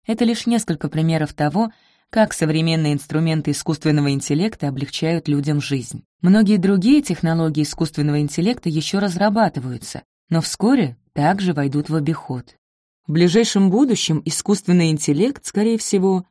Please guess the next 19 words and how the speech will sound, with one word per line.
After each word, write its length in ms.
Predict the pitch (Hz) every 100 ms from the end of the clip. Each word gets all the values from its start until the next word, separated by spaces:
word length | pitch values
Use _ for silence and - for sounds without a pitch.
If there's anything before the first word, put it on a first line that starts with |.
| _
широко 580 | - - 156 147 147 254
распространится 960 | 240 - - 139 - 143 151 214 - 156
в 60 |
здравоохранении. 1120 | 143 151 156 151 147 151 139 131 123 117 113 - _ _ _
Мы 280 | 165 175 175
увидим 380 | 170 175 160 156
системы 440 | - 151 165 160
искусственного 580 | 151 - 160 - 160 151
интеллекта, 640 | 147 - 143 208 220 131 123 _
которые 320 | 196 233 294
будут 280 | 254 254 247
помогать 440 | 214 208 190 202 175
врачам 500 | 170 170 202 214 190 _
ставить 380 | - - 175 151
диагнозы 640 | 135 175 226 151 131 - 113 _ _ -
и 100 | 175
разрабатывать 720 | 147 156 151 247 240 214 -
схемы 340 | - 208 202
лечения, 720 | 208 208 - 143 135 127 127